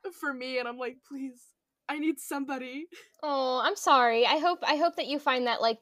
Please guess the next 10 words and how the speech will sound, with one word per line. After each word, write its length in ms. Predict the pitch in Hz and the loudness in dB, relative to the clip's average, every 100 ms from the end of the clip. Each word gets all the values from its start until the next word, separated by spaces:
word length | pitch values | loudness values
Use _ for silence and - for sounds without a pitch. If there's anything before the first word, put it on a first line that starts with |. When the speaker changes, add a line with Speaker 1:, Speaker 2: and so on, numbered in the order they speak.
| - | 4
Speaker 2:
good 280 | 247 214 | 4 4
rare 180 | 202 202 | 2 0
pair 240 | 208 208 202 - | 2 -2 0 0
fic 180 | 196 - _ _ _ _ | -2 -4 _ _ _ _
out 220 | 196 190 | -4 -2
there. 240 | 202 185 185 | 0 2 2
Speaker 1:
I'm 80 | |
hoping 320 | 269 247 214 214 | 0 -4 -6 -8
so 160 | 226 | -12
too. 460 | 208 226 214 208 | -10 -8 -6 -8